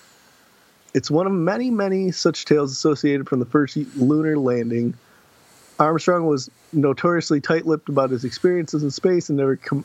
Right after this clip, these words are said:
commented on this rumor, likely because it simply wasn't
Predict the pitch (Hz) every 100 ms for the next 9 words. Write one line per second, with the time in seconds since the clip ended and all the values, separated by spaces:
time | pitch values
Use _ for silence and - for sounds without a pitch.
0 | - - 160 165 151 143 131 117 165 170
1 | 170 165 - - - - 151 147 151 143
2 | - 127 120 - - 131 120 - 147 139
3 | 139 127 123 127 123